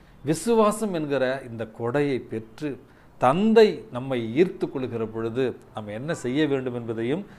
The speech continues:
ரொம்ப தெளிவாக சொல்லுகிறார். அதாவது, "வாழ்வு தரும் உணவு நானே."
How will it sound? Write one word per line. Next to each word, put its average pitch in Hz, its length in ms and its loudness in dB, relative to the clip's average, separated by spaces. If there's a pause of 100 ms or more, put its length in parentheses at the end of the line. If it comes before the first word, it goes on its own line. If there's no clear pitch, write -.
(160)
ரொம்ப 190 300 2
தெளிவாக 131 540 -4
சொல்லுகிறார். 104 560 -6
அதாவது, 135 720 0 (400)
"வாழ்வு 220 520 6
தரும் 151 420 -4
உணவு 123 320 -4
நானே." 113 380 -4